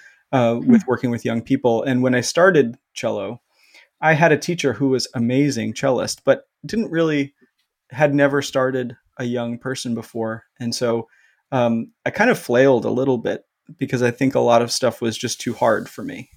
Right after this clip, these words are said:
Speaker 1: Um, and I think, you know, it was so interesting, and I really think about this a lot now, is that w-,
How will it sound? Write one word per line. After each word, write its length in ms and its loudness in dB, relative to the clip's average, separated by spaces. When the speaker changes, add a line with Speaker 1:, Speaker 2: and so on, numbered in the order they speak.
Speaker 1:
Um, 460 -4
and 100 2
I 60 6
think, 300 -2
you 80 0
know, 120 8
it 40 6
was 160 2
so 180 6
interesting, 400 0
and 80 0
I 40 4
really 420 4
think 260 -4
about 220 0
this 160 -8
a 40 -4
lot 260 -2
now, 500 -4
is 140 -8
that 220 0
w-, 160 -6